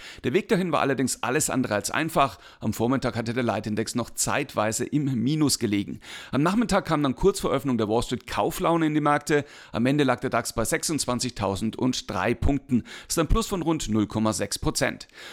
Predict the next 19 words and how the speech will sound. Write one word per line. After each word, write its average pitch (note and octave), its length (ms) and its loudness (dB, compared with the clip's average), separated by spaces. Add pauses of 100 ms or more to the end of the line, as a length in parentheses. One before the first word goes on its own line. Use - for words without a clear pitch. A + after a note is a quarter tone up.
Für - 140 0
Auftrieb A3 360 0
sorgten D#3+ 320 0
die C3 100 0
Aussagen C#3 500 2
des A#2+ 100 0
stimmberechtigten D#3 720 0
fed-Mitglieds C3 800 -2
Christopher A#2+ 400 0
Waller. D#3+ 380 4 (240)
Waller G3 260 4
deutete F#3 400 0
an, C#3 160 0
bei B2+ 100 2
der A#2 120 2
nächsten A#2+ 360 0
Sitzung B2 360 0
der A2 100 4
us-Notenbank B2 760 0